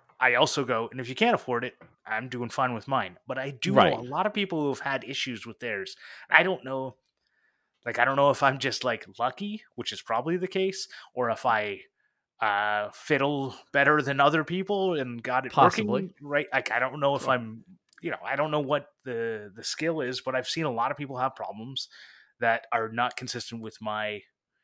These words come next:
Speaker 1: like, a lot
Speaker 2: Yeah.
Speaker 1: of people message me and say, "I can't get the bed to stick at all to anything." And I'm like, "I've never had a problem with sticking other than if I leave the,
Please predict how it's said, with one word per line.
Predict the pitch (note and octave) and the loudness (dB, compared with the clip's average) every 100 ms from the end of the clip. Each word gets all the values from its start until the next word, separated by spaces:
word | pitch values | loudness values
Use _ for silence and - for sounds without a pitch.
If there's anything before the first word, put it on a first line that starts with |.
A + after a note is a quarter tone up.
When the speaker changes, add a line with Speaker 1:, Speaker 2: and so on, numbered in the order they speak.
| _ _ | _ _
Speaker 1:
like, | A#2+ | -6
a | B2+ | -4
lot | B2+ C3 | 4 4
Speaker 2:
Yeah. | C#3 | 4
Speaker 1:
of | |
people | C#3+ B2+ B2+ | -2 -4 -2
message | A#2 C#3+ A2 | 0 -2 -4
me | A2 G#2+ | -8 -8
and | - | -8
say, | G#2+ G2+ F#2+ _ - | -6 -6 -10 _ 0
"I | A#2 | 0
can't | C3+ C3+ A#2 | 2 -2 -4
get | A#2+ A2+ - | -6 -8 -6
the | A#2+ | -8
bed | G#2 A2 G#2+ | -4 -6 -6
to | A2+ | -10
stick | - A#2 - | -6 -8 -8
at | G2+ | -8
all | F2 E2+ _ _ _ _ _ _ - | -8 -10 _ _ _ _ _ _ -10
to | - C3+ | 0 2
anything." | B2+ G#2 F#2 F2+ _ _ _ _ - | 0 -6 -14 -18 _ _ _ _ 0
And | A2+ | 2
I'm | A#2+ | 2
like, | A#2 A2 - - | 0 -2 -6 2
"I've | B2+ C#3+ A2+ | 4 4 2
never | B2 B2+ B2 | 0 4 4
had | A#2 | 2
a | |
problem | A#2 A2+ | 0 -4
with | G2+ | -6
sticking | - - B2+ A2+ G2+ G#2 - | -8 -6 -6 -8 -12 -8 -2
other | A#2 A2+ | -2 -2
than | G#2 G#2 G#2 F#2+ _ _ _ _ C3 | -8 -8 -8 -14 _ _ _ _ -12
if | B2+ - - - | -12 -12 -10 -6
I | G#2+ | -6
leave | G#2 A2 F2+ G2 | -6 -10 -10 -10
the, | G2+ | -10